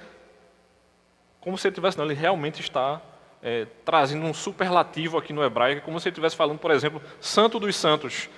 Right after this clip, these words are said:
"céu dos céus". No português é muito mais fácil pra gente pensar, né, santíssimo.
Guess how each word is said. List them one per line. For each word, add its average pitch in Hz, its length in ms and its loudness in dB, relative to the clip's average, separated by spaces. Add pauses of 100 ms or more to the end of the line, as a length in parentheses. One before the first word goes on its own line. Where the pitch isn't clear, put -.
(160)
"céu 226 580 8 (300)
dos 208 180 -4
céus". 175 540 4 (3250)
No 165 100 -10
português 185 380 0
é 170 60 0
muito 165 260 -4
mais 214 160 0
fácil 147 300 0
pra 147 100 0
gente 139 140 -6
pensar, 151 340 -2
né, 165 160 -6
santíssimo. 175 840 -6